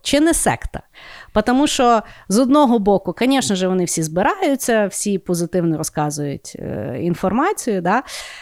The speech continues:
Е, нічого там не стається. З другого боку, є всі характеристики сучасної секти. Є, якби, лідер, який, що він не скаже, то і буде. Вони ганяють, що це є не секта, що завжди і робить секта.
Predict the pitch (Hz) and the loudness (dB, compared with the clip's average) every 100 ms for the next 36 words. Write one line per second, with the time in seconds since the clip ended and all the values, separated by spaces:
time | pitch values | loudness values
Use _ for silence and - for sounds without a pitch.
0 | - - 190 208 - 208 170 170 - 220 | -14 -4 0 2 2 0 2 0 0 0
1 | 349 440 - 180 170 320 403 262 220 214 | 2 2 2 2 4 4 6 4 4 4
2 | 339 294 208 160 254 311 - 208 247 277 | 4 2 -2 0 0 0 -4 -2 0 2
3 | 262 - 220 226 - 269 226 - 156 - | 0 0 -2 0 2 2 2 -2 -8 -6
4 | 156 156 156 180 - 170 - 196 196 175 | -8 -6 -6 -4 0 0 0 0 0 -2
5 | 156 - 151 143 247 277 185 170 165 165 | -4 -8 -8 -2 0 2 0 2 2 4
6 | 277 254 233 185 180 - 190 170 156 160 | 4 2 0 -4 -4 -2 0 0 0 -2
7 | - 170 151 143 156 147 175 339 240 180 | 0 -2 -2 -4 -4 -4 0 0 2 0
8 | 190 139 165 170 160 139 - - 160 151 | 0 0 0 0 0 -2 -8 -6 -4 -2
9 | 151 - 349 - - - 339 269 269 220 | -2 -2 -4 -6 -4 4 6 6 4 4
10 | 240 - 220 175 156 214 - 226 - 349 | 0 2 2 2 0 -2 0 -2 -2 -6